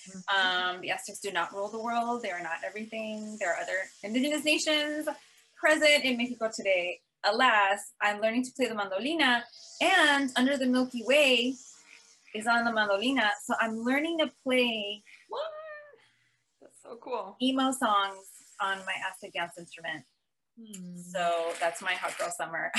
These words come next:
Speaker 2: <laughs>
Speaker 1: I love
Speaker 2: In a
Speaker 1: it.
Speaker 2: bikini somewhere. Um, Caribbean,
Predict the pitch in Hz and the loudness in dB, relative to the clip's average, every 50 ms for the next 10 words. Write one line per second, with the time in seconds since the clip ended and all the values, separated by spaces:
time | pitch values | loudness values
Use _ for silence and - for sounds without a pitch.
0 | - - - - - - 453 466 - 415 - 277 - 185 185 180 - - 208 208 | -2 -2 -4 -6 -4 -4 -4 -2 0 0 0 0 0 -4 -10 -12 -10 -6 -4 -2
1 | 220 226 226 214 285 302 302 262 311 - - 269 247 226 220 202 196 214 214 - | -2 0 0 2 4 4 4 2 0 0 2 2 2 2 2 0 0 -2 -4 -6
2 | - 202 180 170 170 156 165 170 - - - - - - - - - - - - | -4 -4 -2 -2 -2 -2 -2 -4 -6 -12 -16 -16 -16 -16 -16 -16 -16 -18 -18 -6
3 | - - 240 240 240 240 240 240 240 220 - - - - - 311 302 247 285 285 | 0 4 4 6 6 6 4 4 0 -2 -6 -8 -10 -4 -2 -2 0 0 0 0
4 | 285 269 | 0 0